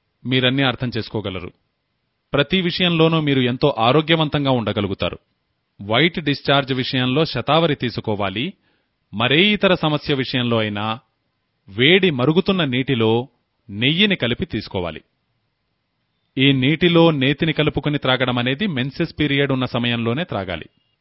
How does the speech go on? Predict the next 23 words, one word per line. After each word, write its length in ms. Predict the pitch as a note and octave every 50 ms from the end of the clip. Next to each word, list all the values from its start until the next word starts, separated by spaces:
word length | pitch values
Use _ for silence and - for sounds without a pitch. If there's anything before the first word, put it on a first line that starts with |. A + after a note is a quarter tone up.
| _ _ _ _
ఈ 100 | C3 C#3 D#3+
విషయంలో 440 | D#3+ C#3+ A#2 - B2 A#2 A2+ A#2 C#3
శ్రద్ధ 280 | C#3+ - A#2 A2+ G2+ A#2+
వహించండి. 540 | A2+ G#2+ G2+ G2+ G2 - F#2+ F2+ E2+ F2 - - _ _ _ _ _ _ _ _ _ _ _ _ _ _ _ _ _ _ _ _ _ _ _ _ _ _ _ -
డ్రై 220 | A2+ B2+ C#3+ F3
ఫ్రూట్స్తో 540 | F#3 - G3+ G3 F#3 - - - - F3+ F#3+ G3+ G#3 - - _
వెయిట్ 280 | A2 A#2 C3 D#3 D#3 -
పెరుగుతుందా? 580 | - C3+ B2 B2 B2 - - A#2 A2 G#2 F#2+ E2 - _ _ _ _ _ _ _ _ _ _ _ _ _ _ _ _ _
జీడిపప్పు 680 | A2 G2 - A#2+ C3+ E3+ F#3+ G#3 G3+ - G3+ F#3 - E3+
తప్ప 320 | C#3+ - C3+ C3 - - D3 D#3 E3+ - - _ -
మరే 280 | A#2 A#2+ B2 B2+ C3+ D#3
ఇతర 260 | F#3 G3 F3 - E3
డ్రై 200 | D#3 C3+ C3 C3 C3
ఫ్రూట్స్ 300 | - C#3+ C#3 B2 - -
తోటి 260 | - C3 A#2+ - D#3 E3+
వెయిట్ 340 | C3 G2+ G#2 A2+ C3 B2+ -
పెరగదు. 400 | - G#2+ G2+ F#2+ G#2+ F2+ F2 - - _ _ _ _ _ _ _ _ _ _ _ _
ఒక్క 220 | A#2 A#2 - - B2
జీడిపప్పు 580 | G#2+ - - A#2 C3 D3 D3+ - D#3+ - D#3+
మాత్రమే 500 | D#3 D3 D3 D3 - D#3 D3+ D#3+ E3 F3+ G3 - -
బరువును 360 | A#2+ A2+ A#2 A#2+ B2 B2+ B2 A2+
పెంచుతుంది. 500 | A2+ G#2+ G#2+ - G#2 - G2+ F2+ E2+ - - _ _ _ _ _ _ _ _ _ _ _ _ _ _ _ _ -
తక్కిన 340 | A#2 A2+ - - D3+ D3